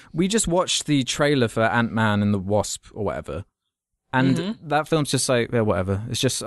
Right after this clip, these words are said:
Speaker 1: I wanna see what happens in the, in this world, like, not even world, universe-affecting thing that we've just seen a few months ago when that film will be coming out. And it's like,
Speaker 2: Yeah.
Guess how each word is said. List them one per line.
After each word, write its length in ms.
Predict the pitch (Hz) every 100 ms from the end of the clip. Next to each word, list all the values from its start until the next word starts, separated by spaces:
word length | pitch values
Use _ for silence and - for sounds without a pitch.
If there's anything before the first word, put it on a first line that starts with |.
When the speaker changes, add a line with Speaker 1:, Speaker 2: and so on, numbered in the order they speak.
| - -
Speaker 1:
I 80 |
wanna 220 | 127 143 127
see 200 | - 143
what 140 | 120
happens 420 | 127 135 123 120 -
in 180 | 123 120
the, 120 | 120
in 80 | 127
this 200 | 120 117
world, 840 | 131 117 123 139 143 143 135 127 - - - -
like, 160 | 135 123
not 340 | 147 147 165 165
even 140 | 143
world, 260 | 131 147 113
universe-affecting 1300 | 120 156 175 156 127 123 117 127 - 135 - 135 120
thing 260 | - 135
that 80 | 107
we've 140 | 117 117
just 320 | 131 165 -
seen 480 | - 165 123 87 117 - -
a 40 |
few 200 | 135 147
months 300 | 127 123 135
ago 420 | 120 92 85 95 -
when 160 | 101 98
that 180 | 101
film 320 | - 101 92 82
will 100 | 98
be 100 | 92
coming 300 | 92 82 80
out. 220 | 80 - - _ _ _
And 80 | 127
it's 140 | 123
like, 200 | 143 123
Speaker 2:
Yeah. 160 | 151